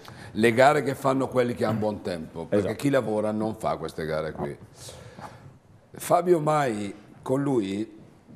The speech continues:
Speaker 1: visto che è nato nel millenovecentosettanta e io un po' di anni prima, potrei raccontarvela e suonarvela noi due insieme fino a,
Speaker 2: Mm.
Speaker 1: a dopo Ferragosto,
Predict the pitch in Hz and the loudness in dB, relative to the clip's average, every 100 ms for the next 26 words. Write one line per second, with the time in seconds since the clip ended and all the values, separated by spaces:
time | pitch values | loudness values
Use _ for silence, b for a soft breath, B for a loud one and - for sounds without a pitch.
0 | - - 101 - 104 104 101 98 101 92 | -20 -8 -6 -4 -4 -2 -2 -2 -2 -4
1 | 101 98 107 101 107 107 104 - 92 104 | -4 -2 -2 -4 -4 -4 -4 -4 -4 -2
2 | 104 104 95 95 107 95 98 98 98 95 | -4 -2 -4 -2 -4 -4 -4 -4 -4 -4
3 | 101 95 - 101 90 87 87 98 110 113 | -6 -8 -6 -4 -4 -6 -6 -4 0 2
4 | 110 107 - 107 104 95 92 90 92 90 | 0 -2 -4 -6 -2 -2 -2 -4 -4 -4
5 | - 101 90 87 87 92 92 B B 92 | -4 -4 -2 -4 -2 -2 -4 B B -4
6 | 95 90 101 98 - 95 90 95 - 90 | -4 -2 -4 -6 -6 -6 -4 -6 -6 -6
7 | 92 87 - 98 92 87 82 82 80 92 | -4 -4 -6 -10 -10 -4 -2 0 -4 -6
8 | 92 92 85 82 78 76 - 78 | -6 -4 -4 -4 -6 -10 -12 -12